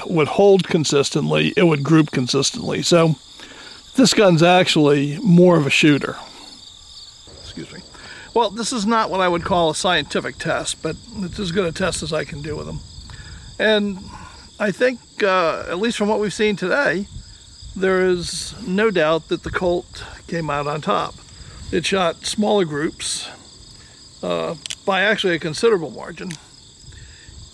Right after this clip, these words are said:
and it positioned them closer to the point of aim, so you had a chance of getting a bad guy. Now, to be honest with you, of course, this gun is not designed for hundred-yard shooting. Uh,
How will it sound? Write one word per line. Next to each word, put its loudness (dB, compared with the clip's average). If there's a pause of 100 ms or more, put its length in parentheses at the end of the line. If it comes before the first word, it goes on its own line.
(220)
and 0
it -2
positioned 0
them -6
closer -2
to -4
the -10
point -8
of -14
aim, -8
so -4
you 0
had 2
a -10
chance -2
of -6
getting -4
a -10
bad -2
guy. -10 (680)
Now, 0 (1400)
to -2
be 0
honest 0
with 0
you, 4
of -2
course, -4 (220)
this -6
gun 0
is -4
not 0
designed -2 (460)
for -2
hundred-yard 0
shooting. -2 (1200)
Uh, -2